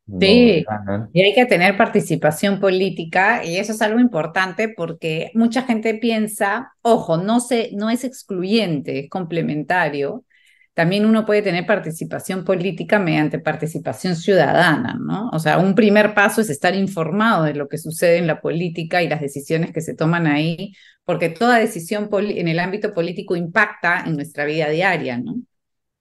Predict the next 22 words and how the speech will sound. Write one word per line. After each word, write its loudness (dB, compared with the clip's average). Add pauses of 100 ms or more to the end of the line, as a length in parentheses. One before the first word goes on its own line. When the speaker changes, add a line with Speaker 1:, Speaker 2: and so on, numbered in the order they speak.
(960)
Speaker 1:
Así -2
es, -2
es, -4
es, -6 (320)
efectivamente. -2
Bueno, 2
eh, -2
comenzamos -4 (720)
lo -2
trágico. -2
Hemos -4 (120)
reci-, -8
hemos -2
recibido -4
una -2
semana -4
triste -4
porque -8
lamentablemente... -4 (320)
Eh, -2 (840)
eh, 2
terroristas, -2